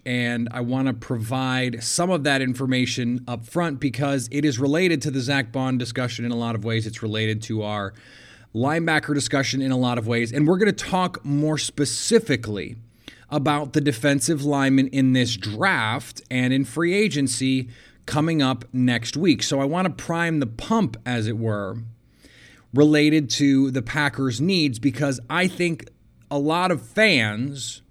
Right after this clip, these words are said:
feel the needs of the team exceed not only what the team thinks about the position, but the position's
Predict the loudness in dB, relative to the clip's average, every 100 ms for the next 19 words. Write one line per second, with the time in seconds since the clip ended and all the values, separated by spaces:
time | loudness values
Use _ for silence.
0 | _ _ _ -20 -20 _ _ _ -8 2
1 | 6 6 4 4 4 4 2 2 0 -2
2 | -6 -4 -2 -2 -4 -6 -4 2 4 4
3 | 0 -2 -2 -2 -6 _ -6 -6 -4 -4
4 | -2 -2 0 0 0 0 -4 -12 _ _
5 | _ -4 0 2 2 2 2 2 0 0
6 | 0 0 -4 0 6 8 6 4 0 -2
7 | -4 -6 -8 -6 -6 -6 -8 -10 -10 -12
8 | -16 -20 -20 -4 0 2 2 4 4 4
9 | 4 2 0